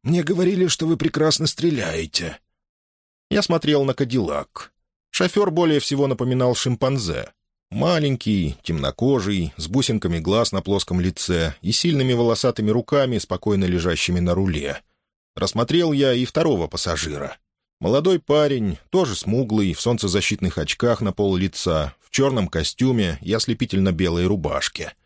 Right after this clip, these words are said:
Сидел он, не шевелясь, глядя прямо перед собой. Моя персона нисколько не интересовала его.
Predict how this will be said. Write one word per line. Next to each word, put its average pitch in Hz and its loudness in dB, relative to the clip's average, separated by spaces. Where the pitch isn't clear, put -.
Сидел 175 0
он, 151 0
не 147 0
шевелясь, 139 2
глядя 92 0
прямо 87 -2
перед 98 -2
собой. 76 -4
Моя 190 2
персона 175 0
нисколько 147 0
не 143 2
интересовала 135 0
его. 76 -6